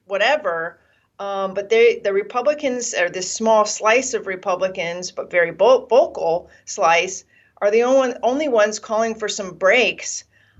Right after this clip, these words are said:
on this sort of avalanche of aid, U S taxpayer dollars that are going over to Ukraine for this war.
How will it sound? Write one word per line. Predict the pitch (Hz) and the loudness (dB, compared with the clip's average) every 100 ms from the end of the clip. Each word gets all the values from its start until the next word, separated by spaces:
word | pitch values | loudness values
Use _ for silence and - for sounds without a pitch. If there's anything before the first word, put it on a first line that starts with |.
| - | -10
on | 190 196 202 | -4 0 0
this | 202 196 | -2 -6
sort | 208 202 | 2 4
of | 202 190 - - | 4 0 -4 -4
avalanche | 196 226 240 190 185 185 - - | 0 2 2 2 -2 -6 -14 -6
of | 180 175 - | -4 -4 0
aid, | 220 247 190 | 2 2 0
U | 185 226 254 | -4 -2 2
S | 208 208 | 2 2
taxpayer | - - 214 262 - - 196 180 | -10 -6 -6 -6 -10 -14 -10 -8
dollars | 180 190 269 226 147 160 - | -6 -2 0 0 -2 -6 -6
that | 170 170 - - | -4 -2 -4 -8
are | 190 196 | -8 -4
going | 202 220 233 | -2 -2 -2
over | - 196 226 185 175 196 - - _ | -2 -2 0 2 2 -2 -10 -20 _
to | - 214 | -14 -12
Ukraine | 202 - 190 196 | -10 -6 -4 -4
for | 196 | -4
this | 202 220 | -2 -2
war. | 254 359 220 - | -4 -2 -2 -4